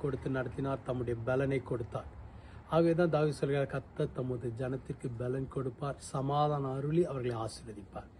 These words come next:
கர்த்தருடைய பலனும் கர்த்தருடைய சமாதானமும் உங்களுடைய வாழ்க்கையில ஆசீர்வாதமா இறங்கி வரும். ஜெபிக்கலாமா?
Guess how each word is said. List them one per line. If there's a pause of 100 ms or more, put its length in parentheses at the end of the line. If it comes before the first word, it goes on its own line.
(420)
கர்த்தருடைய
பலனும்
கர்த்தருடைய
சமாதானமும்
உங்களுடைய
வாழ்க்கையில
ஆசீர்வாதமா
இறங்கி
வரும்.
ஜெபிக்கலாமா?